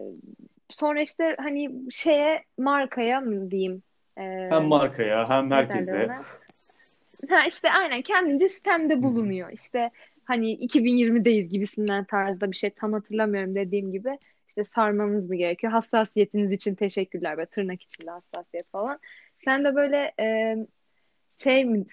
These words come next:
Speaker 1: başkası mı demiş? Sen mi demiştin?
Speaker 2: Başkası,
Speaker 1: Hatırlamıyorum. Sen ne demiştin? Bana bir hatırlayabilir misin? Hatırlatabilir misin?
Speaker 2: ben çok doğru söylüyor diye başkasını alıntıladım.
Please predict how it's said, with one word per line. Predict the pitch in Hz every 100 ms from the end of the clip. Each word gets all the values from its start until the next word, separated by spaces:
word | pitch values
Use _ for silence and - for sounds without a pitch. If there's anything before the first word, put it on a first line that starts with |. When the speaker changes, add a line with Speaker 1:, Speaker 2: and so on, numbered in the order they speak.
| -
Speaker 1:
başkası | 202 240 - 302 302
mı | 330 202
demiş? | 190 180
Sen | - 269 302
mi | 214
demiştin? | 202 131
Speaker 2:
Başkası, | 131 208 -
Speaker 1:
Hatırlamıyorum. | 226 302 -
Sen | 320 381
ne | 415
demiştin? | 269 214 - 208 220
Bana | 254 269
bir | 277
hatırlayabilir | 277 262 285 269 277 285 302
misin? | 220 _
Hatırlatabilir | 214 240 240 - 254
misin? | - 117
Speaker 2:
ben | 139 185
çok | 175 165 165
doğru | 139 127
söylüyor | - 123 120 123
diye | 123 175
başkasını | 147 127 131 - 151
alıntıladım. | 131 113 113 - 104 143